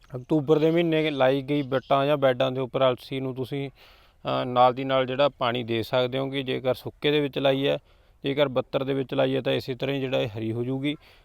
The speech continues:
ਬੈੱਡ ਥੋੜ੍ਹੇ ਜਿਹੇ ਉੱਚੇ ਬਣਾਉਣੇ ਆ, ਬੈੱਡਾਂ ਦੇ ਉੱਪਰ ਪਾਣੀ ਨਾ ਚੜ੍ਹੇ, ਇਸ ਗੱਲ ਦਾ ਧਿਆਨ ਰੱਖਣਾ ਗਾ। ਤੇ ਗੁਡਾਈ ਦੀ ਗੱਲ ਕਰ ਲਈਏ, ਦੋ ਤੋਂ ਤਿੰਨ ਗੁਡਾਈਆਂ ਤੁਹਾਨੂੰ ਕੱਟਣ ਤੱਕ ਇਹਦੇ ਵਿੱਚ ਕਰਨੀਆਂ ਪੈ ਸਕਦੀਆਂ ਨੇਗੀਆਂ।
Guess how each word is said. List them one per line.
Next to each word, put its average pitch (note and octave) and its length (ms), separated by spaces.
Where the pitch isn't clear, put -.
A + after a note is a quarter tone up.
ਬੈੱਡ B2+ 320
ਥੋੜ੍ਹੇ C#3+ 260
ਜਿਹੇ D#3 120
ਉੱਚੇ C#3+ 240
ਬਣਾਉਣੇ C#3+ 340
ਆ, C#3+ 40
ਬੈੱਡਾਂ C3 300
ਦੇ C3+ 60
ਉੱਪਰ C3+ 220
ਪਾਣੀ C3 360
ਨਾ A2 240
ਚੜ੍ਹੇ, C3+ 320
ਇਸ A#2 160
ਗੱਲ B2+ 140
ਦਾ B2+ 120
ਧਿਆਨ C3 260
ਰੱਖਣਾ C3 360
ਗਾ। C#3+ 160
ਤੇ F3 220
ਗੁਡਾਈ D3 360
ਦੀ C#3 160
ਗੱਲ C#3+ 140
ਕਰ C#3 180
ਲਈਏ, C#3+ 180
ਦੋ C3 200
ਤੋਂ C3+ 160
ਤਿੰਨ C3+ 280
ਗੁਡਾਈਆਂ B2+ 400
ਤੁਹਾਨੂੰ C3+ 300
ਕੱਟਣ C#3 380
ਤੱਕ B2 280
ਇਹਦੇ C3 120
ਵਿੱਚ C3+ 160
ਕਰਨੀਆਂ A#2 420
ਪੈ A2+ 240
ਸਕਦੀਆਂ B2+ 400
ਨੇਗੀਆਂ। C#3+ 360